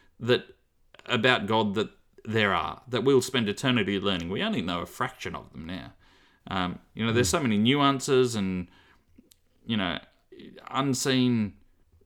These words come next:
Speaker 1: qualities of God and experiences of him that we, we can hardly really, <laughs> we can hardly really call ourselves worshippers of him, you know, in,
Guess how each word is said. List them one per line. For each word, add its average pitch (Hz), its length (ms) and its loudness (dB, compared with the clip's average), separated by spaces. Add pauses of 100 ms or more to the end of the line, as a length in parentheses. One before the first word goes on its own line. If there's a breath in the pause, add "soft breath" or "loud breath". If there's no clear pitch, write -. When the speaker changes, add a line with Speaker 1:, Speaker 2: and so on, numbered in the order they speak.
Speaker 1:
qualities 139 600 2
of 123 80 -2
God 127 380 2
and 87 280 -4
experiences 135 720 0
of 120 180 0
him 120 200 0
that 110 120 -2
we, 120 360 0
we 170 100 -2
can 165 140 -6
hardly 139 400 0
really, 110 320 2 (140)
<laughs> - 120 -20
we - 420 -18
can - 160 -16
hardly 92 320 -12
really 87 200 -6
call 95 280 -6
ourselves 90 500 -10 (520 soft breath)
worshippers 92 600 0
of 82 180 -8
him, 101 240 -10 (480 soft breath)
you 107 100 -6
know, 95 220 -2 (520 soft breath)
in, 101 220 -8